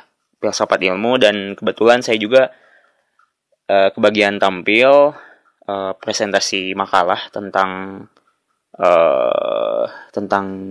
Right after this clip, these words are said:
Jurgen Habermas dan tema-tema yang berkaitan sama itu. Eh, saya belum ngerjain, tapi udah sih dikit. Nantilah habis mau nge-podcast dulu gitu, mau rekaman dulu,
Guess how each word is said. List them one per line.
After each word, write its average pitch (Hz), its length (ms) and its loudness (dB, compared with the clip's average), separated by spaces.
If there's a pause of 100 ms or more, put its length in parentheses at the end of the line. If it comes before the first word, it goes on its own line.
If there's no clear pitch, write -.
(180)
Jurgen 101 480 0
Habermas 92 640 2
dan 95 320 -2
tema-tema 98 480 -2
yang 92 160 -4
berkaitan 98 480 -6
sama 95 240 -8
itu. 87 240 -4 (960)
Eh, 101 400 -2
saya 156 160 2
belum 160 240 8
ngerjain, 160 880 4 (480)
tapi - 160 -12
udah 120 160 -2
sih 120 160 -8
dikit. 110 240 -16 (800)
Nantilah 107 320 -4
habis - 800 -6
mau 117 80 0
nge-podcast 113 480 0
dulu 107 240 0
gitu, 90 160 -6
mau 95 240 -6
rekaman 98 480 -6
dulu, 110 400 2